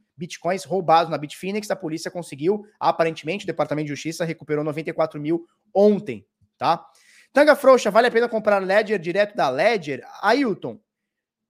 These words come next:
é uma faca de dois legumes, tá? É uma faca de dois gumes. Por quê? Porque se parar aqui na Receita, você vai ser taxado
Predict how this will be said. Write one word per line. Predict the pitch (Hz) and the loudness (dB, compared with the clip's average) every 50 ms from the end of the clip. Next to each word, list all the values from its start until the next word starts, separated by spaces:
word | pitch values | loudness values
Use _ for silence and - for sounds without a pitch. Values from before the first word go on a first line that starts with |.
| _ _ _ _ _ _ _ _ | _ _ _ _ _ _ _ _
é | 185 | -2
uma | 208 226 220 | 2 2 2
faca | 208 220 220 220 233 | 2 2 0 2 0
de | 220 214 202 | -4 -2 0
dois | 208 220 214 180 | 0 0 0 2
legumes, | 208 226 214 185 202 202 185 165 139 117 - - - _ _ _ | 0 0 0 0 -2 -2 -2 -4 -6 -8 -10 -16 -18 _ _ _
tá? | - 156 170 180 | -2 -2 -2 0
É | |
uma | 180 175 | -2 -4
faca | - - 196 - 190 | -4 -4 -4 -4 -6
de | 175 | -6
dois | 165 180 214 220 196 170 | 0 0 0 0 0 -4
gumes. | 156 175 165 151 139 127 - | -4 -2 -2 -2 -4 -6 -8
Por | _ 226 254 | _ -6 -6
quê? | 240 - 220 190 165 | -6 -2 -2 -2 -2
Porque | 156 156 156 - 208 196 | -2 -6 -10 -8 -8 -10
se | - - | -8 -10
parar | 226 - 240 226 214 | -2 0 0 2 2
aqui | 202 190 190 | 0 -2 -2
na | 185 175 | -4 -4
Receita, | 160 156 147 - 196 196 190 208 | -4 -4 -6 -4 -6 -4 -4 -4
você | 180 175 - - 185 | -8 -8 -8 -8 -8
vai | 185 180 | -8 -8
ser | 180 - 180 | -8 -10 -6
taxado | - 190 185 - - - 156 147 147 151 190 226 254 | -6 -6 -6 -6 -4 -2 -2 -2 0 -2 -2 -4 -6